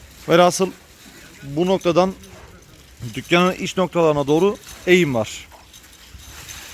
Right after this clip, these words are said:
Bu noktadan da buraya doğru şimdi beş santim meyil verdik.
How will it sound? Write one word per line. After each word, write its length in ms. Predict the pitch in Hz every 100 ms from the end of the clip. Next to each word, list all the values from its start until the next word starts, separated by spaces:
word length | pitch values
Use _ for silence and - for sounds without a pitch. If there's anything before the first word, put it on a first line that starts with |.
| -
Bu 240 | 135 143 202
noktadan 520 | 214 - 160 156 147
da 220 | 185 247 - - - - - -
buraya 340 | 143 175 196 170
doğru 200 | 151 143
şimdi 360 | - 170 202 190 - -
beş 160 | 175
santim 380 | - 147 156 151
meyil 260 | 151 165 143
verdik. 460 | 123 123 - -